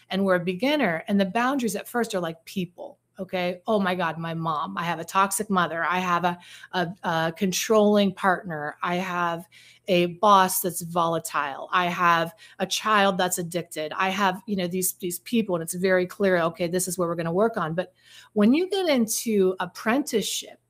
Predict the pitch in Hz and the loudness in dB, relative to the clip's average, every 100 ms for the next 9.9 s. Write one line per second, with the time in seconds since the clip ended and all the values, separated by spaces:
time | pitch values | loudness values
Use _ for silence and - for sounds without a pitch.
0 | _ 196 190 175 170 151 202 - - 202 | _ -4 -2 -2 -4 -6 -8 -14 -14 -12
1 | - 190 185 175 196 180 196 190 185 185 | -6 -4 -4 0 0 0 0 4 4 2
2 | 170 180 190 190 185 170 165 196 254 240 | -2 -6 -4 -2 -2 -6 -6 -4 -2 -2
3 | 180 170 170 175 175 - 170 170 170 - | -2 -2 -4 -4 -4 -4 -2 -2 -4 -12
4 | - - - 202 311 302 240 - 196 185 | -20 -14 0 2 4 2 2 2 0 0
5 | 175 180 - 180 190 180 165 175 - 240 | -2 -4 -2 -2 -2 -2 -2 -8 -6 -2
6 | 330 370 320 196 170 175 - - - - | 2 0 0 -2 -4 -6 -12 -12 -14 -14
7 | - _ _ _ - 196 196 196 190 196 | -18 _ _ _ -4 2 4 4 4 2
8 | 196 202 208 202 202 202 202 214 220 240 | -2 0 2 2 0 -2 2 2 4 2
9 | 233 262 330 330 220 180 165 143 127 | -2 -2 0 0 0 0 -4 -8 -10